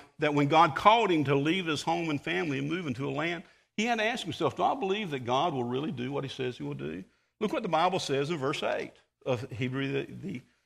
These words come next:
um, Hebrews, the eleventh chapter. By faith, Abraham, when he was called to go out into a place which he should go after, that, that he should, that he should, after receive an inheritance,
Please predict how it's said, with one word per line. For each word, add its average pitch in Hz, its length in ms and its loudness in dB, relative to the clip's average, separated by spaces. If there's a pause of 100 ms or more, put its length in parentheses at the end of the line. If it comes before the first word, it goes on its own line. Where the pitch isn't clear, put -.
(420)
um, 127 300 -4
Hebrews, 135 300 -4
the 143 80 -4
eleventh 147 300 0
chapter. - 460 -6 (480)
By 151 120 12
faith, - 340 6
Abraham, 156 540 4
when 143 100 0
he 156 100 -2
was 139 160 -2
called 196 340 6
to 202 100 -2
go 175 180 0
out 127 220 6
into 131 260 -2
a 123 40 -2
place 120 720 -2 (440)
which 135 160 -4
he 170 140 -2
should 123 280 -4
go 160 260 2
after, 139 400 -2 (580)
that, 131 540 2
that 131 160 4
he 170 180 2
should, 127 400 0 (220)
that 123 180 0
he 170 200 0
should, 127 480 0
after 135 320 0
receive 123 580 -4
an 113 120 -4
inheritance, 113 580 -4